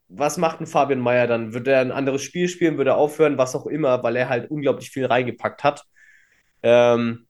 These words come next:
also könnte ich mir auf jeden Fall vorstellen, dass die Kraft da, die treibende Kraft er dann vielleicht war. Ob's schlau war oder nicht, weiß ich nicht. Ich find's generell halt auch schwer. Über-, stellt euch mal vor, oder Paul, du als Coach selber hast zwei Athleten in der gleichen Kategorie,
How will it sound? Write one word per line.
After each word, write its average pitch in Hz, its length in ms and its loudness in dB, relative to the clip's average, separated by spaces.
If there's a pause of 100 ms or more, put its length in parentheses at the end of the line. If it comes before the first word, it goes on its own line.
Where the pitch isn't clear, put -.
(120)
also 123 220 0
könnte 175 240 2
ich 165 40 -2
mir 156 140 6
auf 127 80 0
jeden 160 140 -2
Fall 151 120 0
vorstellen, 156 360 -2
dass 127 180 2
die 156 140 -8
Kraft - 340 -4
da, 131 360 2 (100)
die - 120 -20
treibende 131 300 -2
Kraft 127 280 -6
er 123 140 0
dann 151 140 0
vielleicht 127 340 -2
war. 156 440 2 (1400)
Ob's 190 260 2
schlau 151 340 2
war 170 140 6
oder 170 160 4
nicht, 165 340 -4
weiß 160 320 0
ich 175 140 -10
nicht. 185 400 -2 (960)
Ich 127 140 -8
find's 165 260 0
generell 151 420 2
halt 170 120 -2
auch 98 140 -4
schwer. 147 480 -2 (520)
Über-, 151 300 2
stellt 156 200 -2
euch 170 100 0
mal 165 120 0
vor, 151 220 -2
oder 135 140 4
Paul, 156 300 0
du 160 180 -6
als 123 220 -4
Coach 156 320 -4
selber 147 500 2
hast 135 280 -6
zwei 135 200 2
Athleten 135 440 -4
in 143 160 -6
der 139 120 2
gleichen 127 300 -4
Kategorie, 160 720 -8